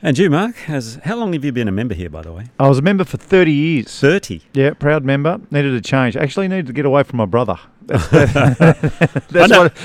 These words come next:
Speaker 2: that's what happened.
Speaker 1: I know, I
Speaker 2: I had
Speaker 1: know
Speaker 2: to
Speaker 1: the f-,
Speaker 2: leave.
Speaker 1: I know the feeling, although I'm still a, <laughs> I'm still a member at Mount Lawley. <laughs>
Speaker 2: Uh, but we are here.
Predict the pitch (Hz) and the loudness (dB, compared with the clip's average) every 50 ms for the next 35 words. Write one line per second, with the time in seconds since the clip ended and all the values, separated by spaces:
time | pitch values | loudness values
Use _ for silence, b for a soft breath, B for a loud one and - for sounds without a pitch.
0 | 175 156 - 185 190 - 185 175 165 165 170 165 127 117 95 - _ - - 131 | -6 0 4 4 4 4 4 2 4 4 2 2 0 -6 -10 -10 _ -8 -6 -2
1 | 127 127 127 - 123 151 165 139 127 - 156 160 170 170 156 117 87 - - - | -2 -2 0 2 4 4 4 6 6 6 6 8 8 8 6 4 2 -2 -12 -10
2 | - 135 139 160 135 110 95 - 127 139 170 139 107 87 90 101 107 117 113 110 | -8 -6 -4 -2 -2 -4 -4 -4 -6 -6 -4 -4 -6 -6 -6 -2 2 2 2 2
3 | 110 - - - 120 107 113 98 95 - - - - - - - - - - - | 0 -2 0 0 2 2 2 2 0 -2 -6 -6 -6 -6 -6 -6 -10 -12 -12 -10
4 | - 135 117 107 - 165 135 110 104 101 107 110 127 107 98 90 - 90 101 104 | -6 -6 -6 -4 -2 -2 -2 0 0 -2 -2 0 0 0 0 0 0 0 0 0
5 | 110 101 101 107 117 127 - - - - - - - 147 - - - 170 - - | 0 0 0 0 -2 -4 -6 -10 -10 -12 -8 0 0 0 0 2 0 -2 -2 -2
6 | - - 143 - - - 151 160 170 180 185 190 202 165 147 160 165 170 175 196 | -6 -8 -8 -8 -4 -2 0 2 4 4 2 2 0 0 2 2 2 4 4 4
7 | 208 226 214 170 156 170 160 143 123 135 170 208 | 4 4 4 2 2 4 4 4 2 2 0 -2